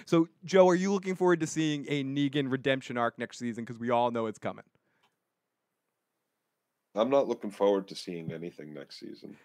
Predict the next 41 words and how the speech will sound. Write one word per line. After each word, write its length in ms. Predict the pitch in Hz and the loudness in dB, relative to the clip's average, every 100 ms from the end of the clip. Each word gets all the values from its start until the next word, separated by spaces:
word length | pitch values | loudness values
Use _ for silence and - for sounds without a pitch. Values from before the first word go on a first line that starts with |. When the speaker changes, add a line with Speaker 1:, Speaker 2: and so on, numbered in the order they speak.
| - - | -2 8
Speaker 1:
Okay. 480 | 165 160 117 95 - - | 8 8 2 -4 -10 -8
So, 260 | - 202 - _ _ | 0 2 0 _ _
uh, 120 | 202 190 - | -4 -4 6
as 220 | 202 220 | 6 8
we've 120 | 220 190 | 4 4
talked 300 | 180 170 - | 6 6 4
about 280 | 156 139 127 | 6 8 8
Speaker 2:
I 120 | 135 | 6
have 160 | 127 123 | 4 6
no 240 | 131 139 | 6 6
expectations 960 | 127 - - 120 - 95 - 85 80 | 2 -2 -4 -4 -2 -4 -4 -12 -6
whatsoever. 760 | 98 98 - 98 87 85 85 - _ _ _ _ _ | -2 -2 0 0 0 0 -6 -8 _ _ _ _ _
I 120 | 98 110 | 2 6
have, 260 | 123 117 - | 6 4 2
uh, 160 | 127 85 | 0 0
the 280 | 131 123 139 | -4 6 8
only 300 | 147 160 156 | 10 8 6
expectation 720 | 139 - 127 - 120 117 120 | 6 2 0 2 2 2 2
I 120 | 110 | 2
have 480 | 101 113 101 87 85 _ - _ - | 4 4 4 0 -6 _ -20 _ -2
is 300 | 107 101 95 | 0 0 -2
the 100 | 104 | -6
sour 500 | - - 104 107 107 | -2 0 4 6 4
shit 400 | - - 113 - | 4 0 0 -4
taste 420 | - 107 110 - | -4 -2 -2 -4
left 320 | 92 98 - | 0 0 -2
in 100 | 98 | -4
my 180 | 98 92 | 0 0
mouth 260 | 98 104 104 95 | 4 2 2 -2
that 80 | |
I'll 100 | 87 | -4
carry 400 | 92 107 95 92 | -2 0 0 0
with 240 | 90 107 113 | -2 -4 -4
me 100 | 95 | -8
for 160 | - 85 | -8 -6
the 100 | 90 | -4
next 300 | 95 - _ - | -6 -8 _ -6
eight 220 | 107 98 - | -4 -4 -4
months, 420 | 95 113 95 - | 0 0 -2 -4
waiting 340 | 98 101 95 90 | -2 -2 -4 -4
for 400 | 92 98 95 | 0 2 0